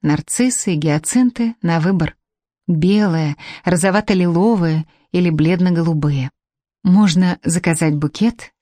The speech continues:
композицию или за дополнительную плату стеклянную вазу с этими цветами. Цены,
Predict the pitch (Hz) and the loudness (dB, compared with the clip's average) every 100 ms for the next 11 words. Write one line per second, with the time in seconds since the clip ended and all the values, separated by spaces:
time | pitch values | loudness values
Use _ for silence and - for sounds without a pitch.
0 | - 165 151 143 143 214 - - 240 220 | -6 -4 -2 -2 0 -2 -2 -2 -2 -2
1 | - 240 - 214 202 190 - - 175 175 | -8 -10 -2 0 2 0 -2 -4 -2 0
2 | 175 180 185 190 170 170 160 180 214 214 | 0 2 2 0 0 0 0 0 0 0
3 | 165 - - - - 208 226 233 196 180 | -2 -4 -14 -12 -6 0 2 4 2 2
4 | 220 226 226 220 _ - - 196 190 190 | 0 0 -2 -4 _ -10 -4 -4 -2 -2
5 | 190 - - 156 139 131 131 - _ _ | -4 -10 -6 -4 -2 -4 -4 -8 _ _
6 | _ _ _ - - 240 294 | _ _ _ -8 0 4 2